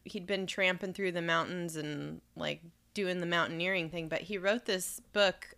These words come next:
uh, about, uh, I think it was, oh, shit, I forgot to write it down. It was, like, The Immigrant's Guide to Oregon and California or something like that. Um, I can't remember.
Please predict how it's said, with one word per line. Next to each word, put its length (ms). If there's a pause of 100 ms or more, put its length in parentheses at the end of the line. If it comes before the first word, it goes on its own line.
uh, 360
about, 500 (760)
uh, 60 (140)
I 120
think 200
it 80
was, 340
oh, 240
shit, 420
I 80
forgot 420
to 100
write 160
it 160
down. 360 (340)
It 40
was, 120
like, 280
The 460 (100)
Immigrant's 600
Guide 640
to 580
Oregon 580
and 200
California 800
or 140
something 400
like 200
that. 440
Um, 460 (600)
I 120
can't 200
remember. 400